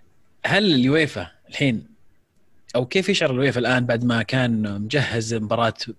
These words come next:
يوفي وبرشلونة وميسي ضد رونالدو وأخيرا بيتقابلون، فجأة رونالدو يمكن ما يلعب هذه المباراة؟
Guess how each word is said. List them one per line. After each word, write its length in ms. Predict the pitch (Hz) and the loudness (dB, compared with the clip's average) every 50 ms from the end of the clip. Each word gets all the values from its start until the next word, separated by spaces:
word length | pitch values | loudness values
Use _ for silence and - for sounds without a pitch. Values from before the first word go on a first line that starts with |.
| - - | -6 -4
يوفي 400 | 120 131 131 120 120 117 113 113 | 0 0 0 0 0 0 0 0
وبرشلونة 960 | 113 113 110 117 110 - 123 120 127 127 127 123 120 120 120 117 117 117 113 - - - - - - - - - - - | 0 -2 -2 -2 -2 0 0 2 2 2 2 2 2 2 2 2 0 0 -2 -6 -14 -20 -20 -20 -20 -20 -20 -18 -8 -4
وميسي 460 | 120 117 127 139 131 - - - 127 | -2 0 0 0 0 0 -2 -2 -2
ضد 200 | 120 127 113 120 | -2 -2 -2 0
رونالدو 540 | 123 123 135 139 139 139 131 127 131 127 123 | 0 2 2 4 4 4 2 2 2 4 4
وأخيرا 360 | 123 123 120 - 143 135 135 | 4 2 2 2 2 2 4
بيتقابلون، 760 | 127 123 123 123 131 127 117 131 135 135 135 131 131 127 123 | 2 0 0 0 0 0 2 2 2 4 4 4 2 2 2
فجأة 240 | - 160 151 - 139 | 0 -2 -2 -2 -2
رونالدو 240 | 131 135 131 123 120 | 0 0 0 2 2
يمكن 220 | 117 110 - 113 | 0 0 0 0
ما 100 | 120 120 | 0 0
يلعب 220 | 110 101 101 101 104 | 0 0 -2 0 0
هذه 100 | 104 107 | 0 0
المباراة؟ 300 | 104 101 104 101 98 | 0 0 0 0 -2